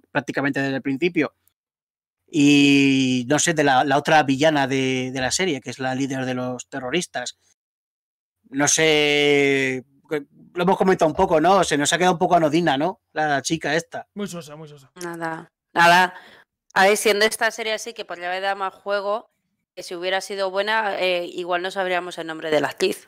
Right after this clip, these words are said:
Speaker 2: Yo
Speaker 3: ¿Alguien
Speaker 2: creo,
Speaker 3: se lo sabe?
Speaker 2: yo creo que los productores e-, estaban,
Speaker 3: Ya.
Speaker 2: eran conscientes de ello y le han puesto pelirroja para que llamase más la atención, porque si no, no,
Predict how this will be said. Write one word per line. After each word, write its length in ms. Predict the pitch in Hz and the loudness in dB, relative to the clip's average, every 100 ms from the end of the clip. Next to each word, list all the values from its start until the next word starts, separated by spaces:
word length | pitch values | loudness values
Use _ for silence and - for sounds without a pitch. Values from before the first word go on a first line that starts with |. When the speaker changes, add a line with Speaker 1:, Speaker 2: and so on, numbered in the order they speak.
| _ | _
Speaker 2:
Yo 140 | 165 | -8
Speaker 3:
¿Alguien 180 | 175 175 | -2 -2
Speaker 2:
creo, 0 | |
Speaker 3:
se 80 | 170 | -2
lo 100 | 165 | 0
sabe? 260 | 185 220 320 | 0 0 -4
Speaker 2:
yo 160 | 180 190 | -8 -8
creo 160 | 202 | -6
que 80 | 202 | -4
los 100 | 185 | -6
productores 720 | 180 180 165 160 190 214 202 | -6 -10 -10 -10 -4 -2 -4
e-, 100 | 196 185 | -8 -16
estaban, 720 | 190 185 180 190 185 175 170 | -14 -10 -8 -8 -8 -12 -12
Speaker 3:
Ya. 180 | 175 - 202 | -8 -6 -4
Speaker 2:
eran 160 | 202 | -6
conscientes 440 | 190 185 196 196 185 | -4 -10 -10 -10 -10
de 80 | 190 | -8
ello 120 | 196 | -8
y 20 | |
le 60 | 180 | -8
han 60 | |
puesto 260 | 185 - 180 | -12 -12 -12
pelirroja 420 | 175 170 180 185 | -12 -12 -12 -12
para 120 | 175 | -12
que 40 | 160 | -12
llamase 280 | 156 156 | -14 -18
más 120 | 156 147 | -20 -20
la 80 | |
atención, 360 | 143 139 151 156 | -20 -20 -20 -20
porque 200 | 143 139 | -20 -20
si 100 | 139 | -20
no, 120 | 147 | -20
no, 360 | 160 156 147 | -20 -20 -20